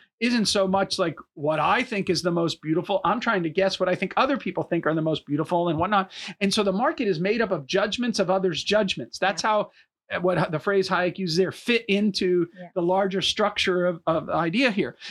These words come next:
Speaker 1: And so I'm trying to figure that out. In order to do that, I have to engage in some judgment,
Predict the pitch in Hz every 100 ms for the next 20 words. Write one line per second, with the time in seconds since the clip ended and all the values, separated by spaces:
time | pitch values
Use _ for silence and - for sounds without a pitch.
0 | 170 190 196 196 - 214 208 202 190 -
1 | 240 339 277 294 233 185 214 214 196 175
2 | 165 190 226 180 196 226 196 156 214 226
3 | 202 160 185 - 170 156 185 190 190 -
4 | 160 151 - 180 170 185 185 190 254 285